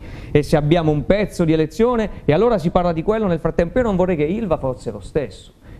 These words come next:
Passato questo guado dove il governo decide, si fa quello che si deve fare, poi magari rimane uno dei pezzi che si lascia in sospeso. Questo io credo che la politica non lo debba permettere.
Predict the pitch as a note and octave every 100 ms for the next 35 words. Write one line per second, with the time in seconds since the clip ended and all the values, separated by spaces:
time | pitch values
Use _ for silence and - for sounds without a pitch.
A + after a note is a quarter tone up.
0 | - D3+ C#3 A3 A#3 G3 E3+ E3 E3 D#3
1 | D3+ A2 A2 A#2 B2 C#3 D#3+ F#3 F3 D#3
2 | D3+ - B2 G2 G2+ - A#2+ - D#3+ F3
3 | E3+ E3+ E3 G3+ C#4 C#4+ E3+ D#3+ D#3+ D#3+
4 | E3+ C3+ B2+ C3+ C3 D#3 D#3 C#3 C3+ C#3
5 | - B2+ B2+ - B2 A#2 B2 A#2 A#2 A#2
6 | A#2+ A#3 A#3+ F#3 D#3+ C#3+ C3+ C#3 D#3 F3
7 | D3 E3+ D3+ E3+ D#3+ C#3+ C3 B2 B2+ D3+
8 | C3+ - F2+ -